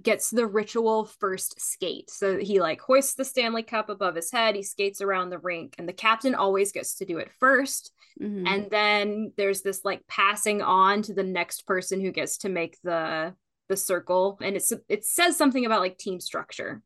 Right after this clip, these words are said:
Speaker 1: right?
Speaker 2: Yeah.
Speaker 1: So for instance, when they won the cup in ninety-seven, the captain, Steve Yzerman, makes his lap around the rink, and then he passes it off to Slava Fetisov as a, as a kind of recognition of, like, his role as a mentor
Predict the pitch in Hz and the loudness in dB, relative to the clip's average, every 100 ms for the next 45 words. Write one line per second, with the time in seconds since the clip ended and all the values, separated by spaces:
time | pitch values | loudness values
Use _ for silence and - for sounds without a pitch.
0 | - 170 170 165 160 - _ - - 240 | -8 -2 -2 -2 -6 -12 _ -2 2 4
1 | 214 220 226 247 240 233 208 226 214 196 | 4 4 4 4 0 -2 -4 -4 -2 0
2 | 196 226 233 - 214 190 - - 180 185 | 2 0 -2 -2 -2 -2 -4 -10 -6 -4
3 | 180 175 175 175 - - 190 170 160 - | -4 -6 -6 -8 -10 -8 -6 -6 -4 -2
4 | 262 240 240 240 240 233 _ - 196 - | 2 2 2 0 0 -4 _ -6 -6 0
5 | 185 190 190 185 180 170 208 226 226 226 | -2 0 -6 -4 -4 0 2 2 0 -2
6 | 220 208 175 170 - 190 185 170 175 180 | -2 -2 -4 -6 -4 -4 0 0 0 -2
7 | 170 165 165 180 226 226 - 190 202 214 | -2 -2 -4 -2 0 -2 -4 -6 -2 -2
8 | 240 240 208 202 220 185 190 185 185 - | -4 -2 0 0 -2 -2 0 0 0 -4
9 | - - 233 202 185 180 - - 180 170 | -12 -4 2 4 4 2 -4 -2 0 0
10 | 160 - - 160 - - 80 - - _ | -2 -12 -16 -12 -8 -4 -4 -4 -10 _
11 | - 170 185 185 - - 196 196 220 - | -6 -4 -2 -4 -4 0 0 2 -2 0
12 | 359 311 262 262 254 214 202 233 220 202 | 2 2 2 0 -2 -2 -4 -2 -2 0
13 | 190 185 - 208 196 180 202 214 214 208 | -2 -2 -2 -4 -4 -2 2 4 4 4
14 | 208 175 170 165 170 196 208 196 202 185 | 2 -2 -6 -8 -8 -4 -4 0 2 4
15 | 180 175 180 | 4 2 -2